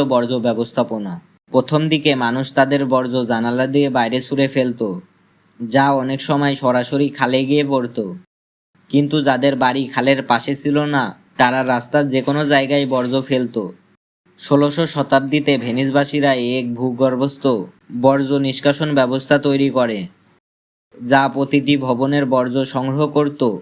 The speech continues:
এবং খালের দিকে প্রবাহিত করত। যখন এখানে জোয়ার কম থাকত, তখন কঠিন বর্জ্য নিচে জমা হতো এবং তরল অংশ ধীরে ধীরে খালে গড়িয়ে যেত।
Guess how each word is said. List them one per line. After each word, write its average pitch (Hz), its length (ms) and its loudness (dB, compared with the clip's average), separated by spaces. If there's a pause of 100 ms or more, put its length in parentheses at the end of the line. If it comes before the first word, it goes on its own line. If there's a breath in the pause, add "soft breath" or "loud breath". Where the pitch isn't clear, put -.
(140)
এবং 127 240 2 (100)
খালের 135 420 0
দিকে 139 220 2
প্রবাহিত 135 520 0
করত। 135 320 -2 (760)
যখন 127 480 0
এখানে 139 420 0
জোয়ার 131 300 2
কম 135 280 0
থাকত, 135 340 -2 (1080)
তখন 127 300 2 (100)
কঠিন 143 380 2
বর্জ্য 135 360 2
নিচে 131 340 -2
জমা 131 320 0
হতো 135 300 0 (180)
এবং 120 240 0 (100)
তরল 135 340 2
অংশ 139 240 -2 (140)
ধীরে 123 260 2
ধীরে 147 280 2
খালে 131 320 0
গড়িয়ে 127 360 0
যেত। 127 240 -2